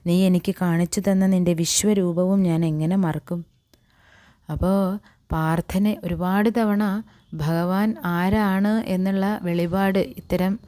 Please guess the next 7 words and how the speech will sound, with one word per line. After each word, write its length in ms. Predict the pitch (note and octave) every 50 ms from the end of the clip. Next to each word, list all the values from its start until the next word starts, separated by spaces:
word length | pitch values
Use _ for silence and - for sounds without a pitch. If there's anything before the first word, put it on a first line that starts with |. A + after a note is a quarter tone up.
| - - - - - - - - -
ഏ, 840 | - - - E3 E3 D#3+ D#3+ D#3 D#3 D#3 D#3 D3+ D3 D3 - - - - - - -
സംഭവങ്ങളിലൂടെ 1040 | - - E3 D#3 D#3+ E3 E3+ E3+ F3 F3+ F3 F3+ F#3 F#3 F#3 F3 F#3+ G3+ G#3 D#4+ - - - - - _ _ _ - E3
തെളിഞ്ഞതാണല്ലേ 840 | D#3+ D#3 D#3+ D#3 E3 E3+ F#3 G3 F#3+ E3 D3+ D3 D3+ E3 E3+ D#3+ C#3+ - - - - - - - - - - - -
പാർത്ഥൻ്റെ 440 | E3 D#3+ D#3 - - - E3+ E3+ F3
മുന്നിൽ. 420 | F3+ F3+ F3 F3 F3 F#3 G#3+ B3 - - - - - - - - - - - -
ഇപ്പോൾ 260 | D#3+ - - D#3+ E3
സന്താനഗോപാലം 1080 | E3 - F3+ F3 E3 E3 E3+ E3+ F3 F3+ F3+ F#3 F3+ E3 F#3 F#3 F#3 F#3+ F#3+ G3+ G#3